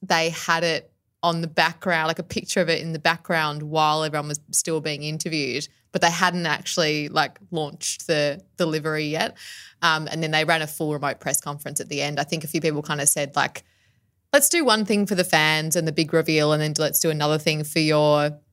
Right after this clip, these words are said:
you know, partnerships and sponsors and that type of thing, because let's be clear, we don't care."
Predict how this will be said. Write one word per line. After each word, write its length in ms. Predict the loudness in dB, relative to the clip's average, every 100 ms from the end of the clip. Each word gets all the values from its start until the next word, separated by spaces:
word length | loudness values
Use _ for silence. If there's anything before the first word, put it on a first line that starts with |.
| _
you 100 | -2
know, 140 | 0 0
partnerships 600 | 0 2 2 0 -2 -2
and 100 | -2
sponsors 480 | -2 -2 0 0 -2
and 120 | -2
that 140 | -4
type 200 | -2 -4
of 80 | -2
thing, 160 | -6 -6
because 320 | -4 -4 -2
let's 160 | -6 -6
be 80 |
clear, 220 | -2 -2 0
we 100 | -2
don't 200 | -4 -2
care." 340 | 0 2 0